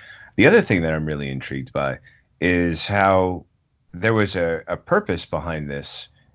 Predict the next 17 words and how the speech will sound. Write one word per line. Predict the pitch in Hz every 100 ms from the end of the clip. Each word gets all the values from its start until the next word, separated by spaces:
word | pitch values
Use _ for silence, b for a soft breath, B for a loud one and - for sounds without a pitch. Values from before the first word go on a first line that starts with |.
| _
in | 92 98 95
that | 95 92 92 - _ _ _ -
originally | 92 101 135 123 117 113 117 135 127
there | 98 92
was | 92 87
an | 90
approach | 85 104 104 -
considered | 98 95 98 95 110 110 - -
because | 78 98 98 87
of | 82
Clayman's | 98 87 85 80 82
schedule | - 113 113 71 - b b b _
to | - 87 107 87 85 80
do, | 82 95
like, | 92 85 - - - - _ _ _ _ _ _ _ _ _
or | 85 82
to | - 78 73